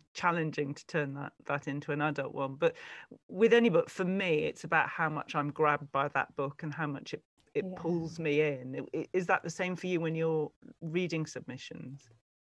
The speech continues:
Speaker 2: Yeah, for me, I, I mean, I have to fall in love with the writing and the book. I think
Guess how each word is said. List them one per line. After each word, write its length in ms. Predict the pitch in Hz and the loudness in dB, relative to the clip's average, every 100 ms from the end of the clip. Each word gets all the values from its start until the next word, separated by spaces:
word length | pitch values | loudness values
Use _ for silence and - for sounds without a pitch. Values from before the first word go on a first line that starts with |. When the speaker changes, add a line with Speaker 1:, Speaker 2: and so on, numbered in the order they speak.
| _ | _
Speaker 2:
Yeah, 300 | 247 226 - - | 4 4 4 -2
for 80 | - | 6
me, 200 | 254 262 | 8 8
I, 220 | 240 220 - | 6 2 2
I 60 | 208 | 2
mean, 180 | 208 196 | 4 4
I 80 | |
have 380 | 196 - 175 - | 2 -2 -6 -6
to 80 | - | -8
fall 240 | - 170 175 | -2 -2 0
in 140 | 175 | -2
love 100 | 170 - | -4 -4
with 180 | 165 | -6
the 260 | - 170 175 165 | -2 -2 -2 -4
writing 480 | 165 165 170 156 | -4 -4 -2 0
and 100 | 156 | 0
the 60 | 185 | -2
book. 520 | 170 135 - - - _ - - - - | 2 2 2 -4 -18 _ -20 -20 -10 -2
I 60 | |
think 520 | 190 185 160 - - | 4 6 6 2 -4